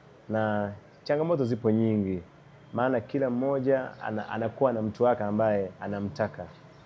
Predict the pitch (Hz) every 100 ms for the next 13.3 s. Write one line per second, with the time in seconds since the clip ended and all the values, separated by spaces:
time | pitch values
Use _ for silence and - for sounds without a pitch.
0 | - 117 151 147 - 143 165 170 160 139
1 | 127 120 117 117 151 139 120 110 - 143
2 | 120 123 123 123 107 107 107 123 120 95
3 | - - - - - 104 131 131 107 113
4 | 107 110 123 123 113 107 - 156 147 120
5 | 104 107 104 101 117 107 98 - - -
6 | - - 104 - 127 127 120 107 101 110
7 | 117 107 101 - 113 113 98 92 110 107
8 | 98 101 113 - 107 101 - 120 110 95
9 | 87 - - - - - 104 113 127 123
10 | 107 104 101 104 104 104 - 139 131 123
11 | - - 120 101 107 139 - - - -
12 | - - 110 107 - 147 131 123 110 -
13 | 127 113 104